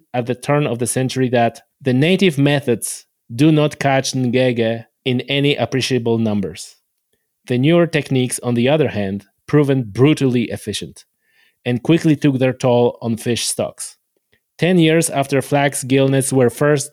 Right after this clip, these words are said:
draped in the lake, catch rates began to decline.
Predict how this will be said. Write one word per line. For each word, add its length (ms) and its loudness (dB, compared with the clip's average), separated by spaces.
draped 440 -2
in 140 0
the 80 2
lake, 400 0
catch 300 -4
rates 200 0
began 360 -2
to 120 -4
decline. 500 -8